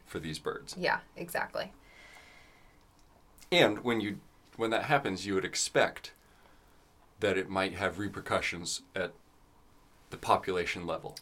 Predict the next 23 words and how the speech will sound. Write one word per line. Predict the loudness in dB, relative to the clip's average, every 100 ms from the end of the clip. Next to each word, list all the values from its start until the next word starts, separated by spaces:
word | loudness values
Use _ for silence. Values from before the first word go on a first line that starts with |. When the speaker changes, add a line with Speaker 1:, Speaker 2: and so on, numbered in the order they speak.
| 4
Speaker 2:
Right. | 6 6 6
Speaker 1:
If | 6 6
food | 2 0 2
is | 0 -2
limiting. | -4 -4 -8
So | -2 0
if | 0 -4
food | -4 -2 2
isn't | 2 2 2
what's | 2 2
limiting | 0 0 -2 0
bird | 0 0
populations, | -2 -6 -4 -6 -6 -8 -10 -16 -18 -20 -16 0
then | 2
it | 4
doesn't | 2 4
matter | 2 2
how | 2
much | 2 2 -2
more | -4
food | -4 -6 -4 -6 -12 -20 -20 -20 -20 -12
you | -12
provide, | -8 0 6 8 8 4